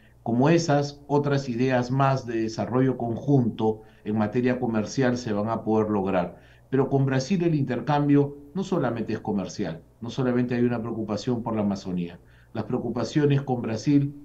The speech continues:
o las relaciones con Brasil más bien, se fortalecen a partir de una historia de amistad que tiene que ver también con una larguísima frontera que compartimos y, cuando no, con intereses comunes para el mejor desarrollo de esa frontera. También tenemos algunos problemas comunes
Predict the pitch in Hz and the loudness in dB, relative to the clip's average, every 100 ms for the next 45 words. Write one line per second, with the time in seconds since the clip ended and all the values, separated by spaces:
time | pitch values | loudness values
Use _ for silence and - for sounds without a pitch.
0 | - 117 117 - 127 123 - 220 147 - | -12 -6 -4 -2 0 -2 2 2 2 0
1 | 127 110 110 127 120 110 113 143 143 - | -2 -2 -4 -4 -2 -4 2 4 4 -4
2 | - - - 139 131 123 127 143 147 147 | -16 -20 -6 -4 -2 0 2 2 2 0
3 | 127 - 113 - 147 131 131 131 117 - | 0 -2 -4 0 0 2 2 0 0 2
4 | 160 139 117 110 107 - 135 135 - - | 4 4 2 0 -2 2 2 2 -8 -20
5 | - 131 143 156 147 143 135 131 127 123 | -6 -2 0 0 2 2 2 2 0 4
6 | 143 139 123 143 143 135 117 123 196 196 | 2 2 2 4 4 2 2 0 0 0
7 | 139 120 110 123 120 143 127 110 110 135 | -2 -2 -4 -4 0 2 2 2 -2 0
8 | 139 117 - 143 120 127 143 - - - | 2 0 2 2 4 0 -4 -14 -20 -12
9 | - 170 180 160 127 127 120 139 151 143 | 0 2 2 2 0 2 2 4 2 0
10 | 120 117 107 113 123 135 - 123 127 131 | -6 -6 -4 0 0 -2 -4 -2 0 2
11 | 131 131 113 104 104 98 120 120 - 101 | 0 -2 -2 0 -2 -2 -4 -2 -2 -4
12 | 117 117 113 110 104 98 92 95 85 - | -2 -2 -2 -4 -6 -6 -4 -4 -6 -8
13 | - _ _ _ - 104 170 214 202 196 | -20 _ _ _ -6 0 2 4 4 6
14 | 202 175 170 185 175 170 170 170 165 - | 4 4 4 2 2 2 2 2 0 2
15 | 190 196 107 90 - | 6 6 4 0 -8